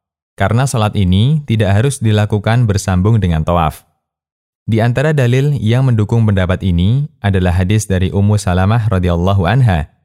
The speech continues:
bahwa ketika Rasulullah sallallahu alaihi wasallam di Mekkah dan hendak keluar,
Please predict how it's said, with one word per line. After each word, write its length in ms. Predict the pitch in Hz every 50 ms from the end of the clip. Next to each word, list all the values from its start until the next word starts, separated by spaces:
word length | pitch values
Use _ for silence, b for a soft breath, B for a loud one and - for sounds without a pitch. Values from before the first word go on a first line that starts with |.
| -
bahwa 240 | 95 87 85 87 95 107 107
ketika 320 | 110 92 95 87 95 92
Rasulullah 560 | 90 90 90 - - 113 110 101 98 98 104
sallallahu 640 | 104 - - 101 90 90 85 85 87 95 98 98 90
alaihi 320 | 85 87 92 107 110 104 95
wasallam 580 | 90 90 87 - 90 85 85 87 90 90 90
di 140 | 90 90 82
Mekkah 500 | 92 95 98 - 92 98 117 123 - _ _ _ -
dan 200 | - 95 101 104
hendak 320 | 98 95 92 90 90 82 95
keluar, 520 | 95 90 87 87 90 107 135 156 - _